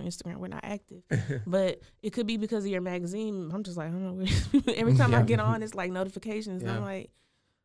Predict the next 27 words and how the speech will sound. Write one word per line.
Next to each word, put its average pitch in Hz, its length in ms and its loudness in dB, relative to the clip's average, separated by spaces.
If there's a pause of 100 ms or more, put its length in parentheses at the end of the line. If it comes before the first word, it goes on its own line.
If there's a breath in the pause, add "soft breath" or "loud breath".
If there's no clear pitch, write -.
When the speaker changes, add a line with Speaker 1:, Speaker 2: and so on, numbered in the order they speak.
(100)
Speaker 1:
"I 175 60 -6
don't 185 100 0
know 196 120 2
where 214 100 0
they're 220 140 0
coming 285 240 2
from, 240 160 0
but 220 100 -2
thank 311 320 0
you," 269 380 4
<laughs> 277 100 6
you 269 80 6
know? 233 300 0 (260 loud breath)
And 220 140 -4
so 208 180 2
those 220 280 0
things 226 280 -2
do 202 180 -6
matter 185 280 -4
for 180 160 -8
us 180 160 -4
because 185 320 -4
then 185 120 -2
we 196 120 -6
get 190 200 -4
new 185 140 -6
people 180 480 -8